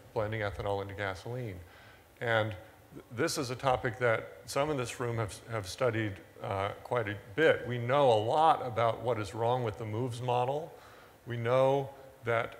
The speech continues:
the moves model is contradicted by lots of peer-reviewed science that demonstrates, as you say, when you add ethanol to gasoline, you lower emissions. We see that not just as a matter of, uh, empirical studies, but as a matter of history.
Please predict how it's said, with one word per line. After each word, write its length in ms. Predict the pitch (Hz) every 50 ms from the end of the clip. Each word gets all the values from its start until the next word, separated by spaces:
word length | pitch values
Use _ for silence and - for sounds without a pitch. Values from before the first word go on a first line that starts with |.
| - 131 110
the 60 | 113
moves 300 | 113 123 135 117 110 110
model 420 | 131 123 120 117 110 107 110 - - - -
is 140 | 123 110 98
contradicted 960 | - - - 139 139 135 117 - 117 101 117 139 127 - - 156 156 156 135 113
by 420 | 123 110 101 101 101 98 95 98 92 - - - - - -
lots 240 | 110 135 139 -
of 120 | - 110 -
peer-reviewed 460 | - 139 135 135 120 110 117 117 107
science 400 | - - 131 135 143 147 120 -
that 160 | - 113 101
demonstrates, 640 | 98 127 135 139 131 - - - 147 151 151 - 139
as 180 | 123 107 98
you 100 | 113 117
say, 580 | 113 - - 165 180 185 170 143 131 127 127 127 - - - - -
when 120 | - 113 110
you 160 | 117 131 143
add 300 | 156 170 170 165 135 123 - - - - -
ethanol 500 | 143 139 - 151 139 131 123 123 117 104
to 100 | - 113
gasoline, 580 | 110 113 107 101 101 - 120 113 120 135 131
you 120 | 123 117 117
lower 300 | 117 127 143 147 147 151
emissions. 500 | 151 156 185 - - - 104 92 87 -
We 80 | 110
see 180 | 107 - - 147
that 180 | 127 113 - 120
not 180 | 117 120 -
just 220 | - 135 117 - 117
as 100 | 110 98
a 180 | 104 104 101 - - - - - - - - -
matter 260 | 120 123 120 113 113
of, 200 | 104 98 92 - - - - - - -
uh, 220 | 107 101 95 95 98 95 95 - -
empirical 460 | 117 113 - - 139 131 117 - 110 95
studies, 460 | - - - 143 175 170 175 147 -
but 360 | - - 120 113 - - - -
as 240 | 120 120 110 107 -
a 80 | - 135
matter 260 | 120 123 127 127 147
of 120 | 139 117
history. 500 | - 175 202 - - - 123 98 87 87